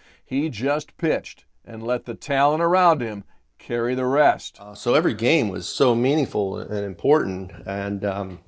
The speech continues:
Speaker 2: I was just riding on a high of confidence. Things were just, just really falling into place, and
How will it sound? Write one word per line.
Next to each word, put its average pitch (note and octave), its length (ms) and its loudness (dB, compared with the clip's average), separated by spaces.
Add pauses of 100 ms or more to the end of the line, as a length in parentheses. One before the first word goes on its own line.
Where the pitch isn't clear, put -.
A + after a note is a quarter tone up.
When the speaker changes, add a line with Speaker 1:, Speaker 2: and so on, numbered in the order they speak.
(200)
Speaker 2:
I C#3 140 2
was F#3 80 0
just C#3+ 180 -4
riding B2+ 320 2
on A2+ 140 -2
a G#2+ 80 -4
high C3+ 280 0
of A2+ 140 -4
confidence. A#2 580 -6
Things B2 220 0
were A2+ 80 -2
just, G#2 420 -6
just - 380 -10
really A#2+ 320 0
falling A#2+ 340 2
into G#2 200 -4
place, B2+ 420 -2
and F#2+ 220 -10